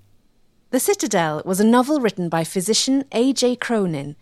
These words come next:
and published by left-wing publisher Victor Gollancz in nineteen thirty-seven.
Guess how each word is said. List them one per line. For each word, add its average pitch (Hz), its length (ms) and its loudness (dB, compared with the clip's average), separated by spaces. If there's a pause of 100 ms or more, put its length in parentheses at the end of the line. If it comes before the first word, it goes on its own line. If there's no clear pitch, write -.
(360)
and 196 160 -4
published 262 480 0
by 170 140 2
left-wing 226 560 2
publisher 180 540 -4 (240)
Victor 277 300 0
Gollancz 202 520 0
in 170 140 -2
nineteen 214 420 0
thirty-seven. 151 800 -6